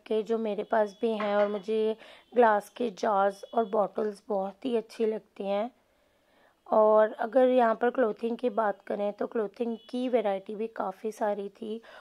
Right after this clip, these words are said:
और आपको टी-शर्ट्स नाइंटी नाइन रुपीज से स्टार्ट थी और उसके बाद आप फ़ाइव हंड्रेड, सिक्स हंड्रेड की भी अवेलेबल थी। तो as per your choice आप यहाँ से ले सकते हैं।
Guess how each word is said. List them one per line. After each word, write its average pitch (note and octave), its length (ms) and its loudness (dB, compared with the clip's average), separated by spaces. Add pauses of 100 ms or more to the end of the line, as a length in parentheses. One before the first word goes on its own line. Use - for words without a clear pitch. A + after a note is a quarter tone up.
(160)
और A#3+ 120 6
आपको A#3+ 260 0
टी-शर्ट्स B3 600 -6
नाइंटी A3+ 420 -2
नाइन A3 240 0
रुपीज A3+ 340 -8
से A#3+ 220 -4
स्टार्ट G#3 400 -2
थी A3+ 360 -8 (360)
और C4 80 4
उसके B3+ 240 -4
बाद G#3+ 260 2
आप A3 120 2
फ़ाइव G#3+ 340 -2
हंड्रेड, G#3 280 -4 (100)
सिक्स - 240 -8
हंड्रेड A3 320 -4 (160)
की B3 180 -6
भी C4 260 -4
अवेलेबल G#3 520 -4
थी। G#3+ 400 -10 (380)
तो A3 520 2 (100)
as A3+ 100 2
per - 220 -4
your A3 240 2 (220)
choice G3+ 280 0
आप G#3+ 220 -6
यहाँ G#3 280 -6
से G#3+ 140 -8
ले G#3+ 240 -4
सकते - 420 -8
हैं। A#3+ 220 0